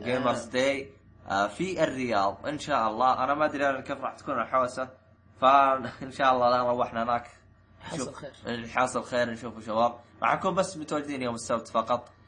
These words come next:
Speaker 2: إيه، لأن
Speaker 1: إن شاء الله عاد
Speaker 2: وقتنا ما يسمح، معلش، ما وقتنا ما يسمح. اللي هو الوقت اللي مناسب لنا، لل-، للجميع تقريبا، كان يوم السبت.
Speaker 1: بالضبط.
Speaker 2: ف-
Speaker 1: وقد تناقشت مع نفس المنظمة حق يوم الس-، حق يوم السبت، قلت حطوه بعد العيد حتى نقدر نحضر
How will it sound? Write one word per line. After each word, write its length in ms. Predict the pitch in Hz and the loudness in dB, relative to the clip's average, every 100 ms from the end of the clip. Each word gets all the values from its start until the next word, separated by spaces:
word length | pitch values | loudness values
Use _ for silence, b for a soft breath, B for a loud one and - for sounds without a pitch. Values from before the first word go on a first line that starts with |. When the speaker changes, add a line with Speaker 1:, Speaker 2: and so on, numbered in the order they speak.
| - | -8
Speaker 2:
إيه، 140 | 165 151 | -6 -2
لأن 220 | 151 151 | -2 0
Speaker 1:
إن 100 | 151 | 8
شاء 160 | 185 | 10
الله 140 | 180 180 | 12 12
عاد 180 | 156 156 | 10 8
Speaker 2:
وقتنا 180 | 180 | 4
ما 180 | 170 175 | 2 0
يسمح، 400 | 170 - 156 147 | 0 -2 -8 -8
معلش، 500 | 135 131 143 151 - | -6 -4 -2 -4 -6
ما 200 | 135 139 | -8 -4
وقتنا 320 | 147 147 147 | -4 -4 -6
ما 140 | 143 160 | -4 -4
يسمح. 440 | 160 - 175 175 b b b - - | -4 -6 -6 -8 b b b -20 -6
اللي 340 | 147 151 147 | -6 -4 -4
هو 200 | 160 170 | 0 2
الوقت 260 | 170 170 - | 2 0 -4
اللي 340 | 147 139 139 | -8 -6 -8
مناسب 640 | 147 151 156 180 175 165 | -10 -10 -2 0 0 -2
لنا، 320 | 165 170 185 - | -2 -2 -2 -6
لل-، 920 | 123 143 147 139 135 139 135 123 92 | -10 -8 -8 -8 -6 -6 -6 -6 -8
للجميع 520 | 131 143 156 147 165 117 | -8 -8 -6 -2 -2 -4
تقريبا، 580 | 135 151 165 175 151 - | -6 -6 -4 -4 -4 -6
كان 140 | - 143 | -6 -4
يوم 140 | 147 | -4
السبت. 460 | 135 - - - - | -4 -10 -12 -16 -16
Speaker 1:
بالضبط. 460 | 135 165 160 151 - | -2 0 2 2 0
Speaker 2:
ف- 80 | - | -4
Speaker 1:
وقد 480 | 175 170 165 269 262 | -4 0 4 4 4
تناقشت 540 | 240 240 262 254 - | 6 6 4 0 -2
مع 160 | 170 175 | -2 0
نفس 280 | 202 202 | -2 -2
المنظمة 460 | 170 165 165 185 175 | -4 -4 -4 -4 -6
حق 200 | 160 156 | -6 -4
يوم 120 | 170 | -4
الس-، 160 | 156 156 | -2 0
حق 520 | 156 110 - 131 131 | 2 0 -2 -6 -4
يوم 120 | 156 | -4
السبت، 260 | 131 143 151 | -4 -8 -8
قلت 140 | 156 | -12
حطوه 300 | 165 156 190 | -14 -6 -4
بعد 220 | 160 151 | -2 -2
العيد 300 | 147 131 110 | -2 -2 -6
حتى 220 | - - 120 | -8 -10 -8
نقدر 280 | 117 113 | -6 -8
نحضر 400 | 113 104 117 170 | -8 -8 -4 -4